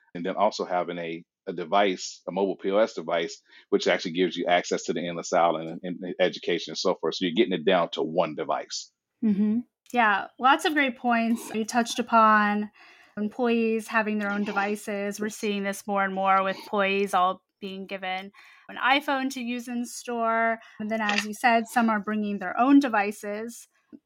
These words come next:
Speaker 2: you know, which that's a lot of devices. You know, depending on the store, it could be dozens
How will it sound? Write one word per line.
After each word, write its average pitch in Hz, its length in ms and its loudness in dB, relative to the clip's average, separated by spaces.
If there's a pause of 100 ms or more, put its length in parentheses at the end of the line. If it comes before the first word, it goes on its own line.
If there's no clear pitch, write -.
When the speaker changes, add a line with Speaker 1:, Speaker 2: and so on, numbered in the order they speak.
Speaker 2:
you 277 100 0
know, 285 160 6
which 302 460 0 (480)
that's 311 160 -4
a 370 40 0
lot 285 260 4
of 311 80 -2
devices. 294 800 -4 (100)
You 254 100 -2
know, 240 120 0
depending 262 440 2
on 247 140 2
the 240 100 -6
store, 226 640 -2
it 226 220 -6
could 226 300 -8
be 220 500 -6
dozens 226 720 2